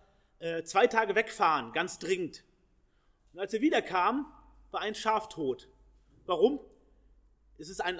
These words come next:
Abhang runtergeklettert, ist in eine Hecke gefallen und ist da einfach gestorben, weil es nicht wieder rausgekommen ist. Der Hirte war einmal nicht da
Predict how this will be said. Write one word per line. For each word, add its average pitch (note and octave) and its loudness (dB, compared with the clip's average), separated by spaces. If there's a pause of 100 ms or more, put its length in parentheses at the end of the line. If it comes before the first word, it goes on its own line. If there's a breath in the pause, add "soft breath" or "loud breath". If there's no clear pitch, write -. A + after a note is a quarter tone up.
(120)
Abhang A#3 0
runtergeklettert, A#3+ -2
ist G3 -8
in - -16
eine F3 -6
Hecke A#3+ 2
gefallen A3+ 0 (580)
und G3 -6
ist F3 -6
da D3 -2
einfach B2+ -14
gestorben, F3 -4 (400)
weil C3+ -10
es - -16
nicht D3 -10
wieder F3 -2
rausgekommen B2+ -6
ist. - -18 (1300)
Der C#3+ 0
Hirte A#3 4
war F3 0
einmal C#4+ 4
nicht - -4
da - 0